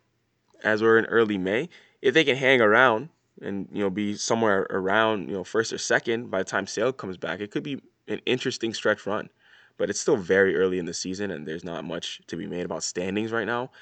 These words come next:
I usually don't even look at the standings until the end of May, but only because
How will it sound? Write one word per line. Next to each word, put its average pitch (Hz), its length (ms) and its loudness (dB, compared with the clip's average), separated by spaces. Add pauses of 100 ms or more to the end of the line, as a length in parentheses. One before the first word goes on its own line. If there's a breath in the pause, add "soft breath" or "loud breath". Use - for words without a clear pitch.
(220 loud breath)
I 98 120 2
usually 107 220 0
don't 101 140 2
even 90 240 -6
look 101 160 -4
at - 60 -8
the 98 60 -10
standings 110 600 -2 (340 soft breath)
until 117 640 2 (320)
the 80 120 -2
end 117 160 4
of 113 100 0
May, 123 220 0
but 101 140 0
only 98 160 0
because 92 440 -2